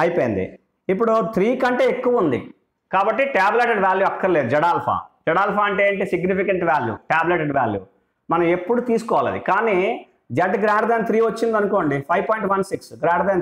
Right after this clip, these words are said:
త్రీ. అందుకని ఇంకా కంపారిజన్, కంక్లూజన్ ఇంకేం అవసరం లేదు. డైరెక్ట్గా మనం, అంటే కంపారిజన్ కంక్లూజన్లో డైరెక్ట్గా మనం రాసివచ్చు జెడ్ ఆల్ఫా లేకుండా, సిగ్నిఫికెంట్ వాల్యూ లేకుండా. ఏంటి రాయొచ్చు? If modulus of Z greater than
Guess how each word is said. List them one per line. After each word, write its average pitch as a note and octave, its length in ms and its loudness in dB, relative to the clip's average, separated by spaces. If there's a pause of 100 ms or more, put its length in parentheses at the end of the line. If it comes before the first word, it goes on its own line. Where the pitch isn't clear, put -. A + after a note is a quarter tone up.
త్రీ. A#2+ 100 0 (760)
అందుకని F#3+ 360 2 (300)
ఇంకా F3 140 0 (140)
కంపారిజన్, F#3+ 560 0 (140)
కంక్లూజన్ F3 580 0
ఇంకేం F3 340 -2
అవసరం E3+ 240 -6
లేదు. G3 180 -2
డైరెక్ట్గా F3+ 440 0
మనం, D3+ 160 -4 (240)
అంటే D#3 120 2 (120)
కంపారిజన్ F3 440 -2
కంక్లూజన్లో D#3+ 460 -2 (100)
డైరెక్ట్గా F#3+ 340 0
మనం F3 160 0
రాసివచ్చు D3 420 -4 (120)
జెడ్ D3+ 180 2
ఆల్ఫా E3+ 260 -2
లేకుండా, B2 380 -2 (640)
సిగ్నిఫికెంట్ E3+ 520 0
వాల్యూ D3+ 260 2
లేకుండా. A2+ 380 -2 (340)
ఏంటి F#3+ 200 0
రాయొచ్చు? F#3 340 0 (540)
If B2+ 80 -2 (100)
modulus A3+ 380 2
of A3 100 0
Z F#3 200 2
greater E3+ 260 2
than F3 120 2